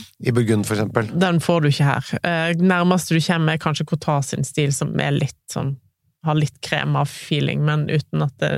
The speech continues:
Speaker 2: det er i nærheten av Burgund, da.
Speaker 1: Og den kremede feelingen, den kommer av?
Speaker 2: Gamle eikfat, tipper jeg. Nå har jeg aldri besøkt de,
Speaker 1: Men er det ikke
Speaker 2: dessverre.
Speaker 1: også noe med at det blir liggende på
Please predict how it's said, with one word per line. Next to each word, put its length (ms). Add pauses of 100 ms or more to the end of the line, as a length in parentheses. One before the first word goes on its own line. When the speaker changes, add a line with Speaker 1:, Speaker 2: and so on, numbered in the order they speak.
(200)
Speaker 2:
det 80
er 60
i 20
nærheten 400
av 80
Burgund, 460
da. 20 (240)
Speaker 1:
Og 80
den 220 (100)
kremede 480 (480)
feelingen, 460
den 180
kommer 300
av? 100 (240)
Speaker 2:
Gamle 320 (140)
eikfat, 420
tipper 300
jeg. 80
Nå 20
har 80
jeg 80
aldri 160
besøkt 400
de, 60 (260)
Speaker 1:
Men 80
er 140
det 80
ikke 80
Speaker 2:
dessverre. 100
Speaker 1:
også 160
noe 80
med 140
at 80
det 100
blir 80
liggende 320
på 220